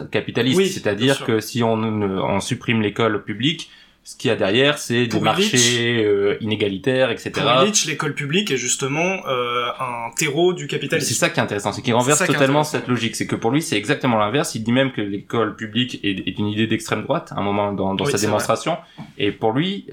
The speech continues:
Speaker 1: c'est le, la, la matrice de la société de consommation. Et on considère l'enseignement comme un pur produit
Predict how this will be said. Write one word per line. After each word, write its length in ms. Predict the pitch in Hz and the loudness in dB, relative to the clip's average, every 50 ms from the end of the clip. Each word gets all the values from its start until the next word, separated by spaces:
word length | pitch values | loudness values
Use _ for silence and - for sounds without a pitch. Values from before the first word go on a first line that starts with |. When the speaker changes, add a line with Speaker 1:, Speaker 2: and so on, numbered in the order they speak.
| - | -16
Speaker 1:
c'est 540 | - - - - 120 127 135 143 - - - | -14 -8 -4 0 0 2 2 2 0 -2 -6
le, 540 | - 104 107 107 104 101 101 101 98 98 95 95 95 95 - - | -8 -2 0 2 4 4 4 2 2 0 0 -2 -2 -2 -4 -4
la, 220 | - 95 95 92 92 | -2 -2 0 0 2
la 100 | 95 98 | 2 2
matrice 540 | 104 120 131 - - 160 160 165 - 117 113 | 2 2 2 0 -2 -4 -4 -4 -4 -4 -2
de 100 | 107 107 | 0 0
la 120 | 101 104 | 2 0
société 360 | - - 120 - 131 127 139 | 0 -2 -4 -4 -2 -2 -2
de 60 | 127 | -2
consommation. 600 | - - 104 - - 107 107 110 - - 92 87 | -2 -4 -4 -2 0 0 0 0 0 -2 -4 -2
Et 80 | 90 95 | -2 0
on 100 | 95 92 | 0 0
considère 640 | 87 120 127 127 - - 117 127 123 120 113 - - - | 2 0 0 0 -2 -2 -2 0 0 0 0 -2 -6 -6
l'enseignement 640 | - 110 110 110 - 117 107 107 107 113 120 120 117 | -4 -2 -2 0 0 -2 -2 0 0 2 2 2 2
comme 360 | - - - 120 117 113 104 - - | 0 0 0 0 2 0 -2 -4 -4
un 140 | 98 98 - - _ - | -6 -6 -6 -8 _ -4
pur 220 | - - - - - | -2 -2 -2 -2 -4
produit 500 | - 127 120 110 113 123 120 117 113 | -4 -4 -4 -2 -2 0 0 0 -2